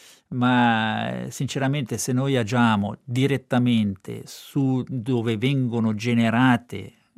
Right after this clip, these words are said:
queste zanzare, l'effetto sarà sicuramente molto, molto maggiore. Cioè, non aspettiamo che diventino adulte, che pungano per catturarle. Freniamole già subito. Questa è la miglior cosa. Biogen, ho già sentito parlare, eh,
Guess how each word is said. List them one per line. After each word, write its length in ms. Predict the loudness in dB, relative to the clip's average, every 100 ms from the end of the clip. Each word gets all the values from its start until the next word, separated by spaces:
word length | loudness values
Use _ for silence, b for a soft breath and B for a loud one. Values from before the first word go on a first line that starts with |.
| -10
queste 380 | -10 -6 -6
zanzare, 800 | -2 0 2 0 0 -2 -4 -6 -8
l'effetto 540 | -8 -6 -6 -8 -8
sarà 240 | -10 -12
sicuramente 720 | -12 -10 -6 -2 0 -2 -6
molto, 480 | -6 -6 -8 -10 -14
molto 320 | -14 -16 -16
maggiore. 520 | -14 -14 -14 -16 -16 -20 B B B B
Cioè, 140 | -6 -2
non 180 | 0
aspettiamo 720 | 0 -2 -4 0 2 4 2 -2
che 440 | -2 -2 -2 -4 _ _ _ _
diventino 580 | -8 -2 0 0 2 0
adulte, 520 | 0 -2 -4 -2 -4
che 140 | -4
pungano 640 | -6 0 2 2 2 2 2
per 180 | -2 -6
catturarle. 760 | -6 -4 0 0 -2 -6 -18 _ _ _ -20 -20
Freniamole 600 | _ -4 0 2 2 0
già 140 | -2
subito. 560 | -6 -8 -10 -12 -20 -20 _ _ _ _ _ _
Questa 240 | -14 -8
è 40 | -8
la 40 |
miglior 220 | -8 -10
cosa. 320 | -6 -6 -6 -12 B B B
Biogen, 580 | -8 -4 -2 0 2 2
ho 220 | 2 0
già 140 | -4 -8
sentito 320 | -10 -8 -4
parlare, 500 | -2 0 2 2 2
eh, 280 | 2 0